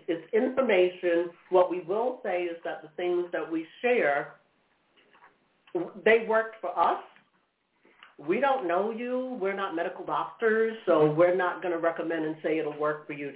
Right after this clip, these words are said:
Speaker 1: too. The things that we share are not necessarily, um, panaceic in nature.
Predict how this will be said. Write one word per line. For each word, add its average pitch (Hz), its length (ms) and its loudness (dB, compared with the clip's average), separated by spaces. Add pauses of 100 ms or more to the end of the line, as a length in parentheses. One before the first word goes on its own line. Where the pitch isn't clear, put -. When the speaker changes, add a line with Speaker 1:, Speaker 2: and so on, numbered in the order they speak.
Speaker 1:
too. 151 220 0
The 147 100 -2
things 208 360 0
that 175 160 0
we 175 120 -2 (120)
share 180 220 6
are 151 60 2
not 156 280 0
necessarily, 156 840 0 (420)
um, 151 500 4 (580)
panaceic 170 640 0
in 147 140 -4
nature. 151 500 -2